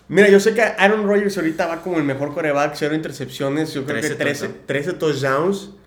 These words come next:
Speaker 1: muy buen rating,
Speaker 2: Ujú.
Speaker 1: este, y Russell Wilson sí tiene tres intercepciones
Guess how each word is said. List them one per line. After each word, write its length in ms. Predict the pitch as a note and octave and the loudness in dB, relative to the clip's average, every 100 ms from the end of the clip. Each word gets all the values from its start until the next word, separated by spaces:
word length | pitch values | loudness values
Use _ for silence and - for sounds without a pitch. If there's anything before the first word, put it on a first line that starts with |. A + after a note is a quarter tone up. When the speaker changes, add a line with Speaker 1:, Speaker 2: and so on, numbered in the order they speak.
| _ _ _ - | _ _ _ -10
Speaker 1:
muy 220 | C3+ E3+ | 0 2
buen 280 | F3+ E3+ D#3 | 2 2 2
rating, 540 | C#3+ C#3+ E3 F3 F#3 | 0 -2 -4 -6 -6
Speaker 2:
Ujú. 300 | - A2+ A2+ | -14 -16 -8
Speaker 1:
este, 540 | C3+ C#3+ D3 F3+ E3+ - | -4 -4 -4 -6 -6 -4
y 140 | F3+ | 0
Russell 320 | F3+ A3+ B3 A#3 | 2 2 2 0
Wilson 380 | A3+ G#3 A#3+ G#3 | -2 0 0 0
sí 160 | G3+ | -4
tiene 420 | G3 G3 G3 G3 F#3+ | -2 -2 0 0 -2
tres 300 | F3+ F#3+ A3+ | -6 -6 -4
intercepciones 840 | G3+ G3 G3 G#3 A#3 C4+ C#4+ | -6 -4 -4 -2 -2 -2 -4